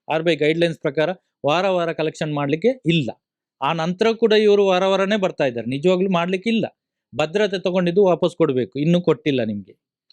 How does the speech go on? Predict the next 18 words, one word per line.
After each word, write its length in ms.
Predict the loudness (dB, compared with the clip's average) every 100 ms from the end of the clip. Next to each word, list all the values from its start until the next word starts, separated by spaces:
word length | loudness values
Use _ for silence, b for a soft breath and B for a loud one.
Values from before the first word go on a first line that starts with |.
| _ _ _ -4
ಹಾಗಾಗಿ 680 | -2 0 -2 -2 -8 -8 -8
ನಿಮ್ಮ 260 | -2 0 0
ಸಾಲ 320 | 0 0 2
ಎಲ್ಲ 280 | 2 0 0
ಮನ್ನಾ 360 | 0 -2 -2 -4 _ _ -6
ಸರ್ಕಾರನೇ 460 | -6 -2 -2 -2
ಮಾಡಿದೆ, 540 | -2 -2 -2 -4 -6 _ _ _ _ _ _ _ -2
ಇಲ್ಲ 160 | 0 2
ಅಂದ್ರೆ 240 | 0 -2 -4
ವೀರೇಂದ್ರ 380 | 0 2 2 0
ಹೆಗಡೆ 200 | 2 2
ಅವರು 140 | 2
ಮಾಡಿದ್ದಾರೆ. 460 | 0 0 -2 -4 -8 _ _ _ -8
ಅರ್ಥ 160 | -2
ಆಯ್ತಾ? 280 | -2 0 -4 -6 _ _ _ -2
ಈಗ 140 | 0 2
ಆರು 320 | 2 0 0
ಲಕ್ಷ, 260 | -2 -2